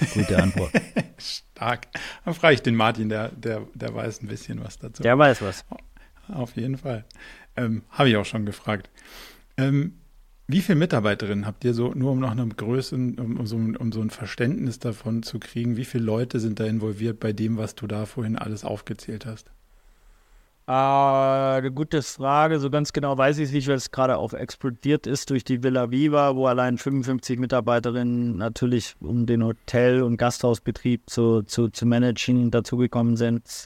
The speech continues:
Speaker 1: Dreizehn in Uganda, fünf in, äh, Viva Con Aqua Schweiz, elf, zwölf im, im Vertrieb in Deutschland, die sich um das Wasser kümmern, glaub ich, siebzehn bei Goldeimer mittlerweile,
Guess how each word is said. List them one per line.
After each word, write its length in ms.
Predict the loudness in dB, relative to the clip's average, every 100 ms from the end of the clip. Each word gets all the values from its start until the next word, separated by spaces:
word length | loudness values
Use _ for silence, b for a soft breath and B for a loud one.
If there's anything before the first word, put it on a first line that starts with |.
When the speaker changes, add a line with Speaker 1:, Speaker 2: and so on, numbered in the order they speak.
| _ _ _
Speaker 1:
Dreizehn 560 | 2 4 4 4 2 4
in 260 | 4 2 2
Uganda, 840 | 2 4 4 4 4 4 2 2
fünf 520 | 0 0 2 0 -4 -2
in, 380 | 0 0 0
äh, 240 | 0 0 0
Viva 260 | 2 2 2
Con 140 | -2
Aqua 180 | -2 -4
Schweiz, 720 | -2 2 4 4 2 -2 -12
elf, 360 | -2 0 0 -4
zwölf 600 | -2 2 2 0 -4 -20 -6
im, 500 | 0 4 4 2 0
im 580 | 0 2 2 2 0 -2
Vertrieb 520 | -2 -4 2 0 2
in 280 | 0 2 2
Deutschland, 440 | 2 2 2 2
die 100 | 2
sich 160 | 0 0
um 140 | 0
das 120 | 0 2
Wasser 280 | 2 2
kümmern, 1040 | 0 0 2 2 0 2 2 0 -2 -4 -6
glaub 180 | -4 -4
ich, 60 |
siebzehn 600 | -4 -4 -4 0 0 2 2
bei 160 | 0
Goldeimer 680 | 2 2 2 0 0 0 0
mittlerweile, 960 | 0 -2 -2 0 2 0 0 0 -2